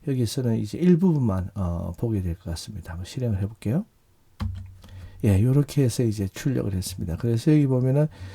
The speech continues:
뭐, 어, 유니코드를 써서 이렇게 X 표시를 이렇게 했고요. 어, 곱하기 표시입니다. 그리고는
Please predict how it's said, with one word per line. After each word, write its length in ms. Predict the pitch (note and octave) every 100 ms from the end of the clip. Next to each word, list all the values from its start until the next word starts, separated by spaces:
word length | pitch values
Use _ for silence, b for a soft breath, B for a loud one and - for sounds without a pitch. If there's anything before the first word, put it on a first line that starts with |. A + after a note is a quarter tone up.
| B B B B -
뭐, 380 | A2+ G2+ G2 G2
어, 200 | G#2 A#2
유니코드를 600 | C#3 D3 - D#3 C3+ A#2
써서 380 | - A#2 -
이렇게 320 | C3+ B2 F#2+ B2
X 240 | - -
표시를 380 | - A2+ A#2+ A2
이렇게 260 | G2+ -
했고요. 380 | F#2+ D3 - G2 F3+ - _ _
어, 80 | -
곱하기 380 | F#2+ G#2+ - C3
표시입니다. 580 | - G2+ A#2 G2 C3+ G3+ - B B B
그리고는 500 | - C#3 C#3+ D3 D3+